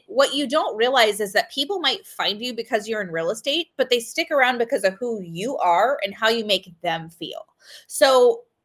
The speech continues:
you know, one of the biggest mistakes realtors make is just talking about real estate. So when I'm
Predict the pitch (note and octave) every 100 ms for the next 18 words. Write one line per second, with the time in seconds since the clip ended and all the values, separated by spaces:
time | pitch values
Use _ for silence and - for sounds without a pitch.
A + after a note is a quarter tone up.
0 | - C4+ B3+ C4 D#4+ C#4+ C4 C4+ C4+ B3
1 | C4+ C#4 - B3+ B3 A3+ G3 G#3 C#4 -
2 | G3+ G3 F#3+ A#3 A#3 - A#3+ C4 A#3 G3+
3 | E3+ F3 C4 - C#3 G2 - - A#3+ A#3
4 | B3 E4